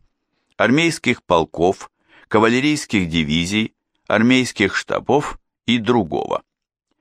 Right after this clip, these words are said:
При ведении радиоигр военные чекисты перехватывали каналы связи противника с агентами,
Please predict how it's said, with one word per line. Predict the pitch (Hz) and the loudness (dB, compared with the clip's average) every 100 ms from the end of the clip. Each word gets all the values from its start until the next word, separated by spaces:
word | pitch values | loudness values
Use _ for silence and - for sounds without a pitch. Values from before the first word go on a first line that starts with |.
| _ _ _ | _ _ _
При | 92 95 | 0 2
ведении | 98 90 95 92 87 85 | 2 2 2 2 2 2
радиоигр | 80 78 73 73 73 - 123 123 69 - _ _ _ | 2 0 0 0 0 0 -2 -2 -6 -8 _ _ _
военные | - 113 190 185 165 143 | 0 2 2 0 0 -2
чекисты | 120 - 156 156 - 107 - - | -4 -2 -4 -4 -2 -2 -2 -2
перехватывали | 104 101 - 117 127 113 104 95 98 | 0 0 0 0 0 2 0 2 0
каналы | 95 95 101 92 87 | 2 2 4 2 0
связи | - 90 82 80 | 0 0 2 0
противника | 76 71 - 95 85 76 73 | -2 -4 -2 -2 -2 -2 -4
с | - | -4
агентами, | 65 64 71 69 87 98 - | -6 -4 -4 -2 -2 -2 -6